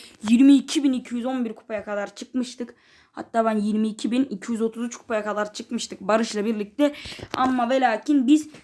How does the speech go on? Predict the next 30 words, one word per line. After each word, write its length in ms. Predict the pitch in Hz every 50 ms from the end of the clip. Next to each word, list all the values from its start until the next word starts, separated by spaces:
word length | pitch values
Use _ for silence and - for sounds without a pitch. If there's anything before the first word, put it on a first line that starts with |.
| _ _ _ -
hatta 300 | 269 277 - - 226 214
otuz 200 | 220 220 - 254 - _ _ _ _ _ _ _ _ _ - 254 233 - 202
on 180 | 208 226 262 254
da 60 | 233
otuz 240 | 220 - - - 196
dokuz, 240 | 202 202 269 254 226
benim 220 | 247 254 262 262
de 40 | 233
otuz 220 | 220 - 214 202
dokuz 180 | 202 202 - _ _ _ - -
karakterim 320 | 196 - - 208 208 226 254
var. 100 | 269 247
Güzel 360 | 214 220 208 254 269 269 269
kombolarla, 720 | - 277 262 262 262 277 285 277 254 247 262 277 277 277
kombolarla 920 | - - 233 226 226 226 233 233 226 240 247 240 214 202 214 240 277 - - - - - _
karakter 460 | - - 240 247 247 - - 262 254 254
çıkmasa 400 | - 269 - 240 233 233 233 226
bile 80 | 233
yirmi 260 | 247 233 240 233 262
üç 200 | 294 311 302 -
bin 120 | 262 247 233
kupa 160 | - - 226
olmayı 300 | 220 220 226 240 247 247
hedefliyorduk. 600 | 220 240 240 - - 262 254 240 226 294 294 - - - - - - - _ -
Ama 160 | 226 254 269
maalesef 540 | 269 277 294 269 240 233 233 285 285 285 -
tartışmadan 520 | 359 349 339 - - 277 254 254 262 262
sonra 260 | 254 - 247 254 262
kupa 200 | - - 277 262
kasmadık. 540 | 262 - 277 - - 233 214 214 262 285 -